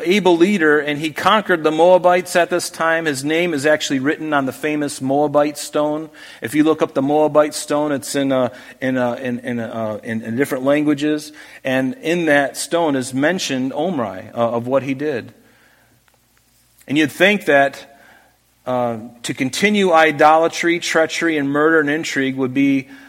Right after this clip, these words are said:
a cause to consider your ways, but it, it doesn't <laughs> for these guys. They just continue doing it. In fact, it was a Spanish philosopher and novelist and a poet, man by the name of George Santayana.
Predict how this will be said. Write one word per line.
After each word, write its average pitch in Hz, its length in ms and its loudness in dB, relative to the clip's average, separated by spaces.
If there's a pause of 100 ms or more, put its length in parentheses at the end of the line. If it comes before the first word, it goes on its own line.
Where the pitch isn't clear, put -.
(140)
a 120 100 -4
cause 143 680 0
to - 120 -10
consider 123 720 -4
your 123 160 -4
ways, 120 720 -6 (680)
but 117 120 -4
it, 120 180 -10
it 127 120 -8
doesn't 120 380 -6 (360)
<laughs> - 400 -18
for 120 120 -6
these 113 180 -2
guys. 104 360 -2
They 117 100 -4
just 117 160 -10
continue 113 420 -8
doing 113 320 -6
it. 98 160 -14 (680)
In 117 80 -8
fact, 151 380 4
it 127 120 -2
was 123 200 -2
a 113 220 0
Spanish 143 540 0
philosopher 123 840 -4 (240)
and 113 180 -4
novelist 113 600 -4
and 110 100 -8
a 107 60 -10
poet, 117 460 -4 (760)
man 127 260 -2
by 123 100 2
the 117 80 -4
name 120 180 -4
of 113 140 -6
George 120 320 -4
Santayana. 113 880 -6